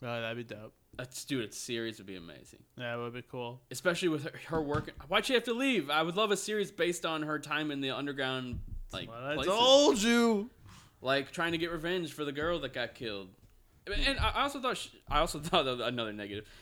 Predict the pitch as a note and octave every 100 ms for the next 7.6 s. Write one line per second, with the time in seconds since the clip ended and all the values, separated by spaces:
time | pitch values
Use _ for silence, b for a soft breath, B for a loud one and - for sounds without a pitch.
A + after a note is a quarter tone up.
0 | B - E3+ F3+ E3 - D3 C#3 B2+ G#2+
1 | G2+ G2+ F#2 F2 G2 C3 D3+ C3 A#2 A2+
2 | A2+ G2 F#2+ G2+ G2+ G2+ F#2+ F2+ D#2 F2+
3 | F2+ F#2 G2+ - F#2 F2+ E2+ F2 E2+ F2+
4 | G#2 - E2 - F#2 F#2+ G2 G2 G2+ G2+
5 | D#2+ F#2 F2 - F2+ E2+ D#2 - - -
6 | - - _ _ - A#3+ F4 F3 C3 A#2+
7 | G#2 G2+ G2+ G2+ C3+